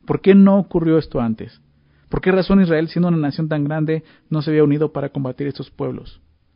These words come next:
Creo que la respuesta la vemos aquí. La respuesta es porque Dios tenía que despertarlos. ¿Se dan cuenta?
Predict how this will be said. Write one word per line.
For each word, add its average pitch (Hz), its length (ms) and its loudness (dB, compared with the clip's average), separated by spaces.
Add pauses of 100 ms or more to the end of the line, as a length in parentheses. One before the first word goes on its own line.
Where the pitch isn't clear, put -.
(680)
Creo 170 160 -4
que 170 100 -4
la 147 80 0
respuesta 127 400 -6
la 120 80 -4
vemos 113 220 -6
aquí. - 300 -20 (920)
La 123 80 -8
respuesta 143 360 -4
es 147 80 -4
porque - 340 -6
Dios 139 360 -4 (280)
tenía 120 280 -4
que 143 140 -12
despertarlos. - 920 -16 (1040)
¿Se - 120 -20
dan 117 100 -10
cuenta? 120 400 -14